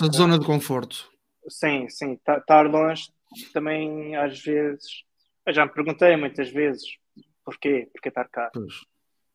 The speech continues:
Speaker 1: Epá, mas o sonho de fazer algo diferente, que por acaso na minha família ninguém o fez, à exceção de eu e o meu irmão,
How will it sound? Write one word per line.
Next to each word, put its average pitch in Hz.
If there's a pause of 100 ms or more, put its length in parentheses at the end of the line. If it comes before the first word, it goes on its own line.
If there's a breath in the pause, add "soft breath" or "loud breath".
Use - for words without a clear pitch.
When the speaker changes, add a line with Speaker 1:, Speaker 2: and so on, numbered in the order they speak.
Speaker 1:
Epá, 165
mas 143
o 151
sonho 165
de 143
fazer 147
algo 151 (140)
diferente, 143 (460)
que 131 (300)
por 135
acaso 135
na 139
minha 131
família 135
ninguém 131
o 131
fez, 147 (640)
à 135
exceção -
de 135
eu 131
e 131
o 131
meu 131
irmão, 135